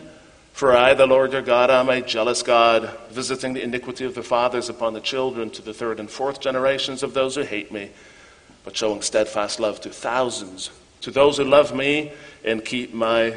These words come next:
commandments." You shall not take the name of the Lord your God in vain, for the Lord will not hold anyone guiltless who takes his name in vain. Observe the Sabbath day to keep it holy.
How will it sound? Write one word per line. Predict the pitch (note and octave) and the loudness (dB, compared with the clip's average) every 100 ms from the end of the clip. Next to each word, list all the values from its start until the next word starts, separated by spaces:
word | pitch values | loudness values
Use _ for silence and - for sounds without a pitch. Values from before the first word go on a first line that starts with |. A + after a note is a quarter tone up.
| A2+ | -8
commandments." | - G#2+ A#2 B2 A#2 G2+ F#2 - - - - _ _ _ - - - - - | -10 0 2 4 0 -2 -4 -6 -8 -18 -20 _ _ _ -20 -20 -20 -20 -4
You | - | 2
shall | - F3+ | 8 10
not | F#3 F#3+ F#3+ | 10 10 8
take | F#3+ F3+ | 4 6
the | F3 | 8
name | F3 G3 | 8 8
of | F#3+ | 6
the | E3 | 6
Lord | F3 F#3 F3 | 8 8 8
your | F3+ | 6
God | F3+ F3+ F3+ | 8 8 8
in | E3+ | 6
vain, | D#3 E3+ F#3+ G3+ | 4 6 6 2
for | F#3 | 0
the | E3 | 2
Lord | D#3+ F3 F3+ | 6 6 6
will | E3+ | 6
not | F3 F3 | 6 4
hold | D#3+ F#3 | 4 2
anyone | E3+ E3+ E3+ | 2 0 0
guiltless | C#3 D#3 - A#2+ A2 | 0 -2 -2 -4 -6
who | A#2 | -8
takes | A2 A#2 A#2 | -6 -6 -4
his | A#2+ A#2+ | -6 -4
name | A2+ A2+ | -4 -4
in | B2 | -4
vain. | G#2+ F#2+ F#2+ F#2+ - _ _ _ _ _ _ _ _ _ - _ _ | -6 -6 -8 -14 -20 _ _ _ _ _ _ _ _ _ -20 _ _
Observe | G2 - C3 C3+ | -8 -2 0 0
the | B2+ | -2
Sabbath | C3 C#3 A#2+ A2 | 0 0 0 -4
day | G#2+ G2 | -8 -10
to | G2 - | -10 -12
keep | - A#2 | -12 -10
it | A2 | -4
holy. | A#2 A#2+ A#2 | -2 0 -2